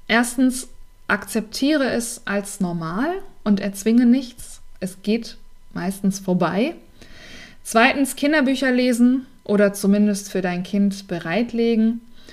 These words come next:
Und drittens, meld dein Kind zu einer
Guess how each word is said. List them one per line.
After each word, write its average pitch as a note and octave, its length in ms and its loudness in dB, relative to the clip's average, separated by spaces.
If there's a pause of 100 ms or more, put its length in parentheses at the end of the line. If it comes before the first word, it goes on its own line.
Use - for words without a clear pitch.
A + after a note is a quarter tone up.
(340)
Und G3+ 260 2
drittens, G3+ 580 0 (220)
meld F3+ 280 -2
dein E3+ 140 -4
Kind E3+ 320 -6 (180)
zu - 180 -12
einer D#3 400 -6